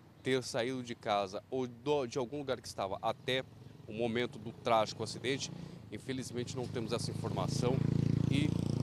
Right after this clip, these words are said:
a família também está no aguardo dessa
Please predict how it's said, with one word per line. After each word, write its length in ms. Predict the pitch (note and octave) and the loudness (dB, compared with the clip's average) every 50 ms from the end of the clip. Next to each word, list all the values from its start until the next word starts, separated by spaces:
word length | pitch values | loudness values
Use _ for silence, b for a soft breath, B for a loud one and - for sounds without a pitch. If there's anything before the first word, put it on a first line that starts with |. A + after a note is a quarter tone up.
| - A#2 | 2 6
a 140 | A#2+ A#2+ | 6 6
família 420 | - - - B2 - - B2 B2+ B2 | 6 6 2 2 2 2 2 2 2
também 340 | A#2 B2 G#2+ A2 A#2 A#2 A#2+ - - - - | 2 2 2 2 2 0 -2 -2 -4 -4 -2
está 260 | - - - B2+ C3 | -2 0 2 2 4
no 140 | A#2+ B2 A#2+ | 4 4 4
aguardo 540 | G#2 - - G#2 A2 A2+ A2+ - - - - - - - - - - - - - | 4 4 4 6 6 6 6 4 2 0 0 -2 -2 -4 -4 -4 -4 -4 -2 2
dessa 440 | B2+ C3 C3 C3 - C#3+ C3+ A#2 | 2 4 4 2 2 2 2 2